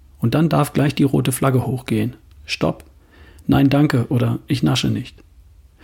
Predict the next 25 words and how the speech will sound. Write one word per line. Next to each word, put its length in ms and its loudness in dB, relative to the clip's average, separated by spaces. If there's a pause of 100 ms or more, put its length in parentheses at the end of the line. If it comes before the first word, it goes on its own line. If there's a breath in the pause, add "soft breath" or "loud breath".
(300 loud breath)
Das 140 0
dauert 260 2
ein 140 0
paar 160 -4
Tage. 400 -6 (640)
Ein 100 -2
paar 160 0
Tage 280 0
lang 300 2
darfst 240 -4
du 60 0
da 160 2
wirklich 420 -2
aufmerksam 520 0
sein 360 -2
und 160 -4
gleich 300 -2
richtig 320 -4
reagieren, 500 2 (460 loud breath)
wenn 100 4
sich 160 0
eine 160 4
dumme 220 4
Gelegenheit 560 0
ergibt. 400 -6